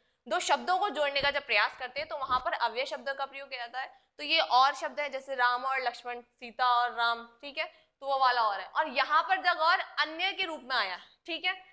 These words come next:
अब क्या कह रहा है कवि यहाँ पे कि "मैं कुछ और हूँ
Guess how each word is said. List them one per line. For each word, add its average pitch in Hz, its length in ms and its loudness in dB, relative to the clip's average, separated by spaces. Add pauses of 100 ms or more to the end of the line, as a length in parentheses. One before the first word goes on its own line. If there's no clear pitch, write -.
(240)
अब 311 100 2
क्या 370 140 4
कह 392 120 2
रहा 403 80 6
है 392 60 -2
कवि 370 180 0
यहाँ 359 120 2
पे 359 120 -8
कि 427 140 -12
"मैं 359 600 0
कुछ 440 240 -12 (120)
और 269 220 0
हूँ 349 160 -8